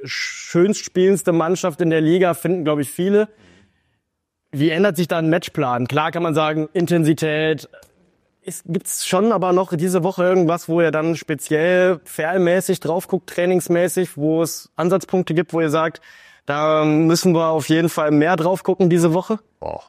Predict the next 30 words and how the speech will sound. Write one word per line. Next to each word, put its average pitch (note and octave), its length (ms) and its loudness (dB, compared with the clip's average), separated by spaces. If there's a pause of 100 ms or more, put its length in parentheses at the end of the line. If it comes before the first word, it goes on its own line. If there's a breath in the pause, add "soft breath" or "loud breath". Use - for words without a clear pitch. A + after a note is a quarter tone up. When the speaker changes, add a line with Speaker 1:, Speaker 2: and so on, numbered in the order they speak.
(140)
Speaker 2:
man E2 180 -6
weiß E2 200 -4
halt D#2 200 -4
viel F#2 180 -2
Bewegung F2 560 2 (240)
in E2+ 140 2
deren F2 240 2
Spiel, F2+ 460 2 (120)
aber D#2 300 -2
dafür D#2 320 -4
haben D#2+ 120 0
wir D#2+ 240 2 (720)
unseren D#2+ 380 -2
Trainer, F2+ 400 0
Trainerteam, F2 640 -2 (680)
die E2+ 140 2
werden D#2+ 200 0
da D#2 80 2
auf D#2 220 0
jeden D#2+ 120 0
Fall D#2+ 200 -2
schon D#2+ 340 -2 (340)
einen - 100 -18
Plan E2+ 340 0
haben. F#2+ 360 0 (1160)
Und D2+ 260 0
wir D#2 400 2 (540)
sind E2 260 -4
halt F2 200 -2
auch, F#2+ 300 -2